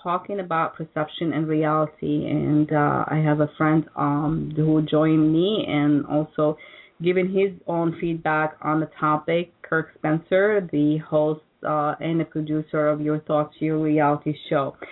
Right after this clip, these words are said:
Now, um, you know, we give a little background on perception and what, you know, how perception really does affect our reality as we know it. And also, um, you know, when we perceive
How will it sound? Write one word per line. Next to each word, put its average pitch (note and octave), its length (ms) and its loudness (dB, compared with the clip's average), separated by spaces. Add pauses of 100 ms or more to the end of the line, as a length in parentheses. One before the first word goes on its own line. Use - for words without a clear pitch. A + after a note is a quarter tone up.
(300)
Now, A3+ 460 4
um, G#3 420 0
you A3 120 -4
know, G3+ 200 0
we G3 160 -4
give A3 200 -2
a A3+ 40 -4
little G#3+ 400 -4
background F#3 420 -4
on E3 260 -6
perception D#3+ 580 -8
and D#3+ 140 -4
what, D#3+ 320 -8
you F3 180 2
know, E3 100 4
how E3 240 0
perception D#3+ 580 -2
really D#3+ 560 2
does E3 300 2 (120)
affect - 600 -6
our E3 240 0
reality D#3 720 0 (440)
as F3+ 340 2
we F3 120 -2
know E3+ 260 -2
it. D#3 200 -6 (100)
And D#3+ 200 -6
also, E3 840 -2
um, D#3 420 2
you E3+ 80 2
know, D#3 220 2
when D#3+ 320 -2
we E3 80 0
perceive F3+ 480 -2